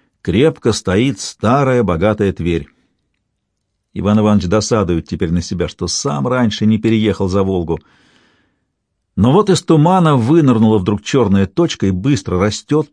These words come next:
приближаясь. Из княжей стражи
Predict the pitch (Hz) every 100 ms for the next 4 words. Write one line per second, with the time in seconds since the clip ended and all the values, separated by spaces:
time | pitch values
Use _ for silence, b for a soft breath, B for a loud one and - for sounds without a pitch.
0 | - 143 143 135 131 127 113 - b b
1 | b b b b b _ - 95 - 120
2 | 131 113 - 110 120 110 101